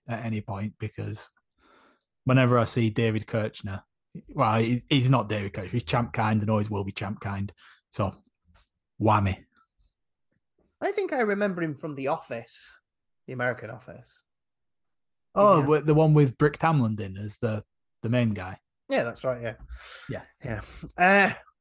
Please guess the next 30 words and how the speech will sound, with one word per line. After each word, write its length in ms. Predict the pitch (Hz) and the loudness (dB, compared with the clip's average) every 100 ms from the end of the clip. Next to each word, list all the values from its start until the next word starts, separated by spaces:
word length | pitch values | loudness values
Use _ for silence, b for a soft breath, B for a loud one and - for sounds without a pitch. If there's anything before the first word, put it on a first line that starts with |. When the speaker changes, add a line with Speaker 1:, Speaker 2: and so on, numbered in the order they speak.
| _ | _
Speaker 2:
right, 240 | 247 233 - | 4 4 4
yeah, 240 | 240 240 | 4 4
social 360 | 143 247 254 269 | 4 2 2 0
medias, 400 | 269 220 170 123 | -2 -2 -2 0
go 160 | 220 240 | -2 0
follow 300 | 240 226 180 | 0 -2 -2
them 120 | 160 | -2
all. 300 | 139 120 - | -2 -4 -4
Uh, 240 | 175 165 - - | 0 0 -2 -4
Facebook, 500 | 240 269 - 220 196 - _ _ _ - | -4 -4 -8 -12 -12 -14 _ _ _ -8
Facebook's 400 | 277 - 254 - | -8 -8 -14 -12
a 20 | |
good 200 | 196 196 | -10 -8
place 260 | 180 165 - | -2 -2 -4
to 80 | 147 | -14
be 180 | - 123 | -14 -14
because 320 | 123 151 147 | -12 -12 -8
we 120 | 175 | -2
are, 240 | 196 196 185 - - - | 2 2 0 -10 -20 -20
we 100 | 185 | -14
do 160 | 220 240 | -10 -4
try 160 | 214 196 | 0 0
and 80 | |
get 160 | 185 156 | 2 0
invo-, 260 | 151 156 165 | 0 -2 0
you 140 | 151 | -2
involved 400 | 139 143 131 123 | -2 -2 -4 -4
each 240 | 135 127 - | -12 -16 -16
week. 280 | 120 120 _ b b b - | -16 -18 _ b b b -8
Um, 420 | 147 139 139 | -4 -4 -6